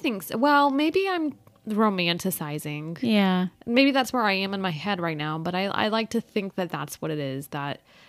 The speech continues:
Speaker 1: you search forever for your, like, lifelong partner, and then once you find them, you're, like, at peace.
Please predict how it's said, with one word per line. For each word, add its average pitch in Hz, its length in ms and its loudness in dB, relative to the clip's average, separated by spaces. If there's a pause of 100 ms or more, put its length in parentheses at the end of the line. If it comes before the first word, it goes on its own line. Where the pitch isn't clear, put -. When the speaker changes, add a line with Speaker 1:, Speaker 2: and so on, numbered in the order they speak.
Speaker 1:
you 214 160 0
search 214 360 0
forever 190 400 2
for 185 180 -4
your, 180 320 0
like, 170 220 -6
lifelong 165 500 -4
partner, 160 500 -6
and 165 200 -4
then 185 160 -4
once 180 180 -4
you 175 60 -8
find 165 320 -6
them, 160 240 -6 (420)
you're, 214 160 0
like, 185 220 0
at - 100 -2
peace. - 640 -6